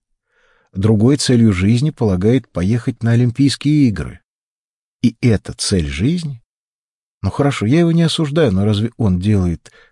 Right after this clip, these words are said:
в некотором смысле не то же самое, что и тот другой, цель которого — возлюбить Христа и посвятить ему себя всей душой?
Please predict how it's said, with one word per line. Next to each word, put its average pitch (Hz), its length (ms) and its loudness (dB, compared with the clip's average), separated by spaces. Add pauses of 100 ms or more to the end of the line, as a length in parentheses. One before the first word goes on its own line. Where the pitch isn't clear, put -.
(200)
в 98 120 -4
некотором 104 420 0
смысле 104 520 -2
не 107 120 0
то 180 220 -2
же 165 100 -2
самое, 107 400 0
что - 200 -4
и 101 40 -2
тот 113 320 0
другой, 113 500 0 (280)
цель 101 240 0
которого — 101 560 0 (360)
возлюбить 113 600 2
Христа 113 500 -2
и - 180 -10
посвятить 113 680 -4
ему 113 180 2
себя 120 380 0
всей 104 320 -2
душой? 98 560 -6